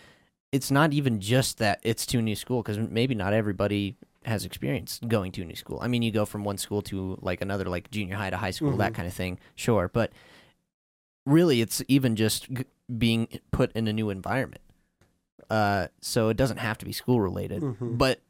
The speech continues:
Speaker 1: that's just the tool, you know, that's just the, the, the case that this particular story is in. And I mean,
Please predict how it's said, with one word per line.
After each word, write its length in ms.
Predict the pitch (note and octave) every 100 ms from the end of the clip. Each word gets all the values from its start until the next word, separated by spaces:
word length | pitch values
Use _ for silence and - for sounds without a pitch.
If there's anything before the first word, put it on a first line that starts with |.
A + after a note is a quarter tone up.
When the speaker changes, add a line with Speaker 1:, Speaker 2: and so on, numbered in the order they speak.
| -
Speaker 1:
that's 240 | C3+ A#2+
just 220 | B2 A2
the 80 | G#2
tool, 520 | - E3 D3+ A2 A2 B2
you 60 |
know, 100 | A2+ G#2+
that's 180 | A#2
just 220 | - G#2+ -
the, 240 | A2 G#2 -
the, 200 | G#2+ F#2+
the 80 | G2+
case 380 | - B2 A#2+ -
that 180 | G2+ G#2
this 200 | A#2+ -
particular 500 | G#2+ G2 G#2 G#2+ F#2
story 300 | - A#2 F2+
is 100 | G2
in. 260 | B2 B2+ - - - - -
And 120 | A2+
I 80 | A2
mean, 260 | G#2+ F#2+